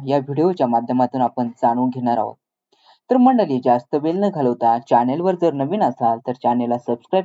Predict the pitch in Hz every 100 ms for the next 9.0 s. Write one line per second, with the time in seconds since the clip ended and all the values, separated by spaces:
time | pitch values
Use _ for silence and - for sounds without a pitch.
0 | - 120 120 123 _ _ - 135 151 135
1 | 135 135 175 196 131 123 - 120 110 117
2 | _ _ _ - 127 160 202 208 202 139
3 | 143 - 151 151 120 117 123 131 123 131
4 | 127 127 127 139 135 120 123 120 185 196
5 | 135 135 120 120 _ _ - 208 175 139
6 | 147 151 147 165 160 127 117 120 - 123
7 | 151 - 170 190 190 175 127 117 120 120
8 | 117 117 127 127 123 123 - 117 -